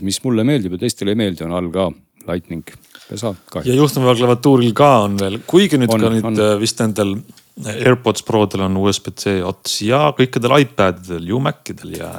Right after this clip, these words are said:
Speaker 2: ja no küll me jõuame lõpuks ka
Speaker 1: Küll
Speaker 2: selle
Speaker 1: me jõuame.
Speaker 2: hiireki korda teha.
Speaker 1: Nii see vist on, jah.
Speaker 2: Kuulge, aga põrutame ka edasi oma tiheda kavaga, sest et, ähm, Apple ei ole jõudnud veel volitava telefonini.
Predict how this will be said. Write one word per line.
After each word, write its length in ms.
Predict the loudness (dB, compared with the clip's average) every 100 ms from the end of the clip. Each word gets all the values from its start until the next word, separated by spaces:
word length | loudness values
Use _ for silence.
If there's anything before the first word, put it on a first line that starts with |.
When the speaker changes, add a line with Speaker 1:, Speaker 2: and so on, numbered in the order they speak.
| -10
Speaker 2:
ja 160 | -6 -2 0
no 240 | 0 -2 -4 _ _ -20 -14 0
küll 160 | 4
me 80 | 6
jõuame 400 | 8 8 6 4
lõpuks 240 | 0 -4
ka 160 | -10 0
Speaker 1:
Küll 160 | 2 4
Speaker 2:
selle 160 | 2
Speaker 1:
me 80 | 2
jõuame. 240 | 2 2
Speaker 2:
hiireki 140 | -4 -6
korda 160 | -8 -10
teha. 100 | -14 -16 _ -20 -16 -8
Speaker 1:
Nii 200 | -6 -6
see 140 | -6 -6
vist 200 | -6 -6
on, 60 | -4 -2
jah. 80 |
Speaker 2:
Kuulge, 220 | 2 4 4
aga 160 | 2 0 -4 _ -16 -16 -14 -14 -16 _ _ _ _
põrutame 380 | 2 2 2 2
ka 120 | 2 4
edasi 320 | 4 4 2 0 0
oma 160 | 0
tiheda 320 | 0 0 0 0
kavaga, 460 | 2 2 2 0
sest 240 | -4 -4 -4
et, 240 | -8 -2 0
ähm, 560 | 2 0 0 0 -2 -4 0
Apple 320 | 0 2 4
ei 80 | 6
ole 140 | 6 6
jõudnud 240 | 4 0 -2
veel 100 | 0
volitava 400 | 2 0 -2 -2
telefonini. 640 | -2 -2 -4 -4 -4 -6